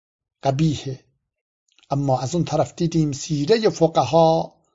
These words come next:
بر تخصیص در این صورت قائم شده. لذا با اجازهٔ دوستان وارد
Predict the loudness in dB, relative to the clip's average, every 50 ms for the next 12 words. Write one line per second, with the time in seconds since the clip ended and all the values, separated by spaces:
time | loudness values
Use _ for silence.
0 | _ _ _ _ _ _ _ _ _ _ _ _ _ _ _ _ _ _ _ _
1 | _ _ -4 -4 -4 -6 _ -10 -10 -8 -8 -8 -10 -10 -8 -8 -6 -4 -2 0
2 | 0 -2 -2 -6 -4 -2 -2 -2 -2 -4 -6 -6 -4 -4 -4 -4 -6 -8 -6 -6
3 | -6 -4 -4 -6 -8 -8 -10 -18 -10 _ -2 -2 -2 -2 -4 -6 -6 -6 -6 -8
4 | -8 -10 -10 -10 -10 -12 -12 -16 -20 -20 _ _ _ _ _ _ _ _ _ _
5 | _ _ _ _ _ _ _ _ _ _ _ _ _ _ _ _ _ _ _ _
6 | _ _ _ _ _ _ -20 -20 _ _ -20 -18 -18 -6 0 4 4 6 6 8
7 | 6 6 6 6 6 6 6 6 4 4 4 4 4 2 2 4 4 2 2 4
8 | 4 6 6 8 6 6 6